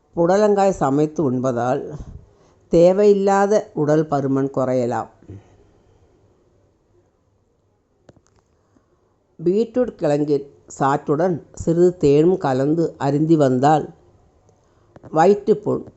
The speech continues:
குணமாகும். கேரட் சாறும் சிறிது தேனும் கலந்து பருகி வர கர்ப்பிணி பெண்கள் வாந்தி நிற்கும், உடல் வலுவாகும்,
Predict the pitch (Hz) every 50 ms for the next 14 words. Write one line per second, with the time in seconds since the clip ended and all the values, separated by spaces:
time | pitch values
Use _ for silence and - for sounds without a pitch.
0 | _ _ _ - 127 123 123 123 123 123 120 120 117 110 104 - - _ _ _
1 | _ _ _ - _ _ _ _ _ _ _ _ _ _ _ _ _ _ _ _
2 | _ _ _ _ _ _ _ _ _ _ _ _ _ _ _ _ _ _ _ _
3 | _ _ _ _ _ _ _ _ _ _ _ _ _ _ _ _ _ _ _ _
4 | _ _ _ 359 370 370 359 359 359 _ _ _ _ _ _ _ _ _ _ _
5 | _ _ _ _ _ _ - 165 175 190 208 214 208 - - - 143 135 131 131
6 | 156 165 135 - - _ _ _ - - - 170 170 185 185 180 - - 147 143
7 | 151 156 170 165 - 139 139 131 135 143 156 151 - 143 131 127 135 131 139 135
8 | 131 131 139 180 196 147 113 - _ _ _ _ _ _ _ _ _ _ _ _
9 | - 165 170 170 180 180 196 202 208 214 208 - 160 135 127 131 127 135 135 135
10 | - - - - - 135 139 143 147 156 165 175 165 160 151 131 113 110 - -
11 | - - 113 87 - - _ - - - _ _ _ _ _ _ _ _ _ -
12 | - _ _ _ _ _ - - - - 156 151 175 220 233 185 123 139 139 131
13 | 131 127 123 117 127 110 98